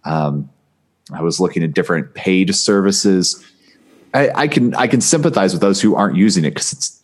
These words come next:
it's not an easy thing to do. Uh, the, the four buttons that are right there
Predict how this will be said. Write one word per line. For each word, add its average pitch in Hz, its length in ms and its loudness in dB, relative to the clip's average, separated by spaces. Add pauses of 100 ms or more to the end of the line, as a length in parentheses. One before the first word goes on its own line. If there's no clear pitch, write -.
it's - 200 -2
not 170 360 2
an 80 100 0
easy 82 260 2
thing 78 260 -2
to - 120 -10
do. 71 420 -2 (240)
Uh, 73 300 -2
the, 85 420 -2
the 101 80 0
four 120 280 2
buttons 123 400 0
that 101 80 2
are 92 80 2
right 98 260 2
there 113 380 0